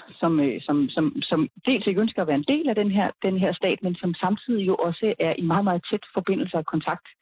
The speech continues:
med den serbiske stat og med Beograd. Og det er faktisk sådan, at det, det parti, som de her serbiske borgmestre, som,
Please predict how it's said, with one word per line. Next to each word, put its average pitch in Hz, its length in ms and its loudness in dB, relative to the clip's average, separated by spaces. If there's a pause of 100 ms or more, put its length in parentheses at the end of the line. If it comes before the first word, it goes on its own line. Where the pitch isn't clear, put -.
(260)
med 185 80 2
den 180 100 2
serbiske 185 380 -2
stat 165 220 0
og 156 80 -2
med 156 100 2
Beograd. 160 420 2
Og 139 80 -2
det - 100 0
er 214 60 0 (100)
faktisk - 320 -8
sådan, 202 280 0
at 170 180 -2
det, 185 180 0 (520)
det 240 100 0
parti, 269 480 0
som 190 140 0
de 180 100 -2
her 165 200 2
serbiske 160 400 -2
borgmestre, 147 480 0
som, 143 260 0